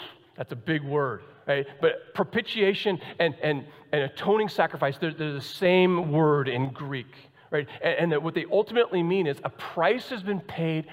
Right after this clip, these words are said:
for our sins, right? And so we immediately should go to the cross, right? This is the atoning sacrifice. Jesus going to the cross, taking the sins of the whole world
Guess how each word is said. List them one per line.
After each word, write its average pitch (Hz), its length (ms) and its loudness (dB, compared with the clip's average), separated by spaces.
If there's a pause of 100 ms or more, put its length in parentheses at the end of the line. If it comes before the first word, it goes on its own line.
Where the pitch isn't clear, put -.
(180)
for 156 180 -2
our 127 300 -2
sins, - 1000 -10 (400)
right? 143 100 0
And 139 100 -4
so - 80 -4
we 165 140 2
immediately 185 360 -2
should - 160 -12
go 143 120 -2
to 139 60 -8
the 135 80 -10
cross, 107 340 -12 (580)
right? 160 140 0 (320)
This 202 220 2
is 220 100 -4
the 202 180 0 (140)
atoning 190 300 0
sacrifice. 151 460 -2 (340)
Jesus 170 640 -4 (200)
going 190 300 4
to 214 120 -14
the 214 80 -2
cross, 151 360 0 (240)
taking 202 320 0
the 156 80 0
sins 220 640 -2
of 170 100 -4
the 165 80 0
whole 226 480 0
world 185 300 2